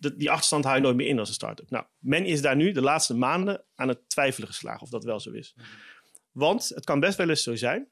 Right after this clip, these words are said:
Speaker 1: dat je met minder data en minder computerkracht dezelfde resultaten kan bereiken. En wat bet-, en dat, dus dat open source,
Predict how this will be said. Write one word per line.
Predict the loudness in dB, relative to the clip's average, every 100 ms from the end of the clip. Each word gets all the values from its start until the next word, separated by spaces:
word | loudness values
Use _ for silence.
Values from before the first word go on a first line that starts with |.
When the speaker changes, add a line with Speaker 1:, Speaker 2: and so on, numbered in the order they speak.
| -4
Speaker 1:
dat | -2 0
je | 0
met | 0 0
minder | -2 2 2 4
data | 2 2 -2 0
en | 2
minder | 2 0
computerkracht | -6 -10 -6 -4 -4 -2
dezelfde | 0 0
resultaten | 0 -6 -4 -4 -6
kan | -12 -14
bereiken. | -14 -16 -18 _ _ _ _ _ _ _ _ _
En | 0
wat | 0
bet-, | 0
en | 0 0
dat, | 2
dus | 2
dat | 2 2
open | 2 2
source, | 2 4 2 0 -4